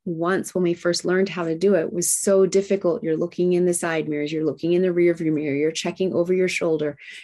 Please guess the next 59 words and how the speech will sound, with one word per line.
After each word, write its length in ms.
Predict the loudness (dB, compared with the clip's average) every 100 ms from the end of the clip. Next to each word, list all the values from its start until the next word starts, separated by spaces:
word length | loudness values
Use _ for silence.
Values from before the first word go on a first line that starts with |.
| -2
you're 100 | 0
checking 420 | 2 0 2 2
that 120 | 2
the 60 | 0
car 240 | -2 0
is 80 | 0
actually 400 | -2 -4 -2 0
in 80 | 2
reverse, 420 | 0 0 -2 -2
you're 100 | 0
looking 280 | 0 2 0
to 80 | 2
see 180 | 2 0
if 120 | 2
there's 200 | 0 2
any 160 | 0
cars 300 | 0 -2 -2
behind 400 | 0 0 0 0
you 100 | 0
or 60 | -4
coming 320 | -4 0 0
down 180 | 0 -2
the 100 | 0
road 200 | 0 0
behind 360 | -2 -2 -2 -2
you, 160 | -4
et 120 | -4
cetera. 420 | -6 -8 -4 -6 -8 -18 -20 -20 -10
And 140 | -2 -2
it 100 | -2
feels 440 | 2 4 4 2 2
overwhelming 840 | 2 4 2 2 2 4 4 4
as 100 | 2
your 120 | 0
brain's 340 | 2 2 2 0
just 280 | -4 -4 0
learning 340 | 2 2 0
to 120 | -2
do 220 | 2 2
that. 280 | 2 0 -4 -10 -20 -20 _
Whereas 360 | 2 4 4
you 160 | 4 2
probably 400 | 2 2 4 2
got 240 | 2 0
in 100 | 2
your 140 | 2 0
car 240 | -2 -2
today 540 | -2 0 2 2 0 -4 -18 -20 -6 0
and 160 | 2
just 200 | 2 0
backed 240 | -2 -4 -2
out 80 |
of 60 | -2
the 60 | 0
driveway 420 | 0 0 2 2
and 100 | 2
you 80 | 0
didn't 200 | 0 -2
have 200 | -4